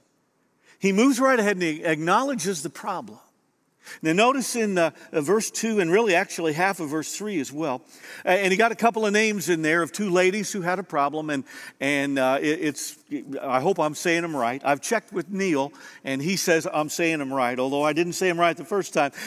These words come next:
It says, "Now I appeal to you, Euodia and Syntyche." I,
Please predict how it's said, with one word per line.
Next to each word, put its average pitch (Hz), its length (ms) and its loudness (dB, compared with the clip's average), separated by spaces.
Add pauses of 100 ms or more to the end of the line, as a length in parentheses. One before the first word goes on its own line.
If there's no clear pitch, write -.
(140)
It 185 80 6
says, 196 260 0
"Now 208 280 4
I 175 160 4
appeal 240 400 2
to 226 180 -4
you, 208 300 0 (340)
Euodia 202 720 2 (340)
and 165 280 0
Syntyche." 135 920 -2 (500)
I, 135 180 2